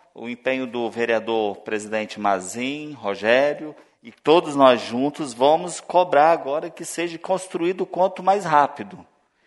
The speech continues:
E ainda vou me empolgar um pouquinho mais, que além da gente ter essa companhia,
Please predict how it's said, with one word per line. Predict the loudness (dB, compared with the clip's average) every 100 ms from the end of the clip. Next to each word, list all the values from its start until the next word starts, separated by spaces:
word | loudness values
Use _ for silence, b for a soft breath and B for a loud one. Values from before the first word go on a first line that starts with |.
| b b b b b _ -20
E | 2 6
ainda | 6 4 0 0 -2 -12 -20 _ _
vou | 2 2
me | 2
empolgar | 2 6 6 6 4
um |
pouquinho | 2 -2 -2 -6 -2
mais, | 4 6 4 0 -8 -12 -16 _ _ b b b _
que | 4
além | 6 6 2
da | 4 4
gente | 4 -4 -6
ter | -10 -4 0 2 0 -10 B B
essa | -10 -10 -12
companhia, | -12 -10 -6 -6 -6 -2 0 -2